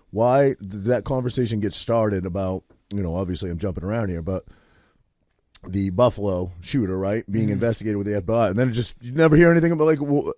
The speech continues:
Speaker 2: Yeah.
Speaker 1: we, we all heard it, and then it went away. Like, w-, I wanna know more about it, don't you?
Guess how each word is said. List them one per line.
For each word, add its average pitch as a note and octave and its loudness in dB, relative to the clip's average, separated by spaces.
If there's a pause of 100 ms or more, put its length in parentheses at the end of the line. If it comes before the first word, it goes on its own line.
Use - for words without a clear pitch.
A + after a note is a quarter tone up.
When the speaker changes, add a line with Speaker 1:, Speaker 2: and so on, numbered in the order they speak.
(160)
Speaker 2:
Yeah. A2 -8
Speaker 1:
we, C#3 4
we C#3 4
all D3 8
heard F#3 6
it, C#3 6
and C3 4
then C#3 4
it C3+ 2
went C#3 2
away. D3 0
Like, A2+ 0
w-, B2+ 0
I B2 4
wanna E3 2
know D3+ 2
more D3+ 4
about F3 4
it, G#2 0
don't A2 -2
you? E3 0